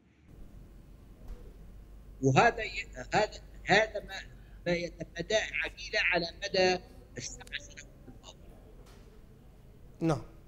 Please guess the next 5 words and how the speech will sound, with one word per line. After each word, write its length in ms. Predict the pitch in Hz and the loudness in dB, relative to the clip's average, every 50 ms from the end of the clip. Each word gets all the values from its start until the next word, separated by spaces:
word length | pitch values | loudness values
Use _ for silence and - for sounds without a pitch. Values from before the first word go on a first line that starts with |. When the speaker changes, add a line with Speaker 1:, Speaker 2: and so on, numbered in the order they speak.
| - - - - - - - - | -20 -20 -20 -20 -20 -6 4 8
Speaker 1:
تعرفون 440 | 143 147 160 156 - 254 254 202 | 10 10 10 10 10 10 10 10
ذلك؟ 340 | 170 - 151 143 147 170 170 - - - - - | 10 8 6 6 6 2 -4 -6 -14 -18 -12 -4
Speaker 2:
نعم. 180 | - 156 139 110 - - - - - - - - - - - - - - | -2 0 0 -2 -4 -12 -18 -20 -20 -20 -20 -20 -20 -20 -20 -20 -2 6
Speaker 1:
مجلس 380 | 123 151 143 123 135 135 - 151 | 8 8 8 8 4 4 6 6
الرئاسي 720 | 135 139 151 151 170 202 185 139 - - 127 131 151 170 | 8 8 6 6 8 6 6 6 6 4 4 4 4 2